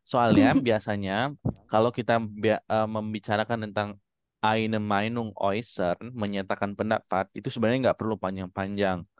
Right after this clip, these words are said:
Speaker 1: ya. Yang terpenting kalau kita disuruh menyatakan pendapat, itu kita ada di dua belah pihak. Maksud saya ada dua sisi. Yang pertama sisi positif atau sisi negatif. Maksudnya gimana?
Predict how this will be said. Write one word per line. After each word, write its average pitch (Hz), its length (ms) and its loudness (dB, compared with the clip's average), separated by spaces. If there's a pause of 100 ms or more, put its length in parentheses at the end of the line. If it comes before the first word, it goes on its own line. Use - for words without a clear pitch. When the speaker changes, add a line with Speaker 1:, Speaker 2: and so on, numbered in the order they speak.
(140)
Speaker 1:
ya. 92 240 -2 (320)
Yang 120 100 2 (100)
terpenting 131 360 0
kalau 113 240 2
kita 113 240 2
disuruh 110 480 -2
menyatakan 107 480 -4
pendapat, 101 400 -2 (320)
itu 120 160 -2
kita 135 240 4
ada 123 160 4
di 113 80 2
dua 104 240 0
belah 101 400 0
pihak. 107 320 -4 (320)
Maksud 107 200 -8
saya 117 240 2
ada 110 120 2
dua 104 240 -2
sisi. 92 400 -12 (360)
Yang 101 200 -6
pertama 110 400 0
sisi 113 240 -10
positif 110 560 -6 (120)
atau 98 240 -10
sisi 107 200 -12
negatif. 98 560 -4 (160)
Maksudnya 127 320 -6
gimana? 131 440 -2